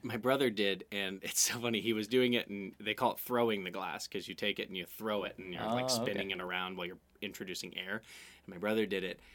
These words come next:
Speaker 1: and he did it for, it was his first time doing it. And the guy was like, "All right, how many years have you been doing this?" And he goes, "This is my first time." And he goes, "That's, no, this is not your first time." He played
Speaker 2: <laughs>
Speaker 1: trumpet all his life, so he knew how to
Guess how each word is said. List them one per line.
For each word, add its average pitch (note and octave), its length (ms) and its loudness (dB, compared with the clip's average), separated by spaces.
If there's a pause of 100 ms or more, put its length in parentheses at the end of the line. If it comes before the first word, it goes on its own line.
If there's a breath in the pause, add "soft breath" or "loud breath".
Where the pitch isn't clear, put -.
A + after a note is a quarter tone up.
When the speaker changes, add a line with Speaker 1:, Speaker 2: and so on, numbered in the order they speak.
(220 soft breath)
Speaker 1:
and - 120 -16
he G#2+ 100 -12
did G#2+ 180 0
it G2+ 80 -2
for, - 160 -12
it G#2+ 80 -4
was G2+ 120 -4
his G2 120 -6
first B2 280 2
time F#2+ 240 0
doing G#2 220 2
it. F2+ 160 -4
And G#2 100 -4
the A#2+ 40 2
guy A2+ 180 4
was G#2+ 140 -2
like, - 180 0
"All C3 100 8
right, G2+ 180 6
how C#3 180 6
many C3+ 160 6
years A2+ 220 4
have G2+ 140 -2
you G2+ 100 2
been G2 140 -2
doing F#2+ 280 0
this?" F#2 180 -4
And - 60 -12
he G2+ 80 -2
goes, F#2 180 -8
"This A2+ 120 -6
is B2 40 -6
my A2+ 120 2
first - 280 -4
time." G2+ 160 2
And G2+ 100 -4
he A2+ 60 -2
goes, C#3 180 -4 (100)
"That's, - 260 0 (160)
no, D#4+ 280 10
this C#4 280 0
is A#3+ 60 2
not A3 100 6
your D#3 120 4
first C#3+ 200 2
time." B2+ 160 0 (300 loud breath)
He F3+ 60 10
played D3 240 8
Speaker 2:
<laughs> - 20 -4
Speaker 1:
trumpet F#3 320 10
all A2+ 140 10
his G#2 100 0
life, A2+ 260 4
so B2 180 4
he A#2+ 120 4
knew B2+ 160 6
how A#2 180 4
to G#2+ 160 2